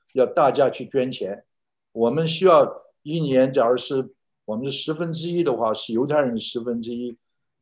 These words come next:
这黑人的五分之一的话，我们一年至少要，呃，呃，一千万。现在我们的经费是一百万，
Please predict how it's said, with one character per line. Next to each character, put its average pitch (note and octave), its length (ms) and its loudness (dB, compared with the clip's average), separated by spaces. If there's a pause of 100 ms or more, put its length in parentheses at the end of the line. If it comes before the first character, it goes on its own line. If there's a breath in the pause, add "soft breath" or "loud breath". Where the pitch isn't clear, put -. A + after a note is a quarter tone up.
(120)
这 C3 120 2
黑 - 240 2
人 D#3+ 240 6
的 C#3+ 160 6
五 G#2 200 -4
分 C3 200 -4
之 B2 140 -6
一 C3 100 -2
的 B2+ 80 0
话， A#2 280 0 (320)
我 G#2+ 120 -6
们 C3+ 120 -4
一 D#3 160 -2
年 B2+ 320 0 (500)
至 A3 260 -6
少 G#2+ 260 2
要， A#2+ 200 4
呃， A2 1000 -4
呃， G#2 300 -8 (120)
一 C#3+ 140 -6
千 D#3+ 340 2
万。 C#3 380 2
现 E3 260 2
在 D3+ 120 8
我 A2+ 180 4
们 B2 140 -2
的 C3 140 4 (100)
经 D#3+ 260 -4
费 D#3 160 0
是 - 180 -6
一 D3+ 120 2
百 A#2 240 -4
万， A2+ 180 0